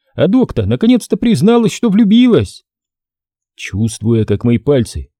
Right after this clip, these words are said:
крепче сжимаются на подвеске, я нахмурилась, не отвечая. Когда я взглянула на Ника, он заметно побледнел.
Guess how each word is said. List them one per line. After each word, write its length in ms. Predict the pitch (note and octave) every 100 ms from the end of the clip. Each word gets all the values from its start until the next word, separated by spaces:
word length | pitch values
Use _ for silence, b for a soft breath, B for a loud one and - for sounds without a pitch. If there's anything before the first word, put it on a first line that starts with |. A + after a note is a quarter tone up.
| _ _
крепче 400 | - B2+ E3 -
сжимаются 540 | G2 F2+ C#3 B2 - A#2
на 80 |
подвеске, 600 | A2+ A#2+ D3+ C#3 - D2+ - _ _ _ -
я 200 | F#2 A#2+
нахмурилась, 600 | C#3 B2 F#3 C#3+ A2+ -
не 100 | B2
отвечая. 680 | A#2 A#2+ - E3+ G#2+ C2+ - _ _ _ _ _ _ _ _ _
Когда 300 | - G2 F2+
я 120 | G#2+ G#2+
взглянула 560 | F2 G#2+ A2+ B2 A2
на 120 | G2+
Ника, 480 | G#2 C3+ - F#2+ C#2 _ _ _ _
он 200 | - B2
заметно 460 | G#2 B2 D3+ - A#2+
побледнел. 720 | A#2+ G#2 A#2 G2 D3+ A2 D2